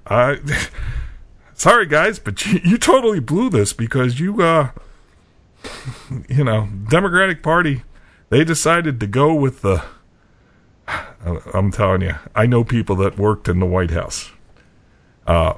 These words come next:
during, uh, the Clinton administration and, uh, the, the, um,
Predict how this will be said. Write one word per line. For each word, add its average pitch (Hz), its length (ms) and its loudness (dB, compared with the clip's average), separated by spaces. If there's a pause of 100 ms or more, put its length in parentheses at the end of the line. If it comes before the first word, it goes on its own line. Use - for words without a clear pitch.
during, 104 460 2 (180)
uh, 85 320 0 (100)
the 85 80 -2
Clinton 101 320 -2
administration 90 960 0 (360)
and, 85 540 0
uh, 85 260 -4 (160)
the, 85 140 -4 (160)
the, 85 420 -4 (100)
um, 78 180 -12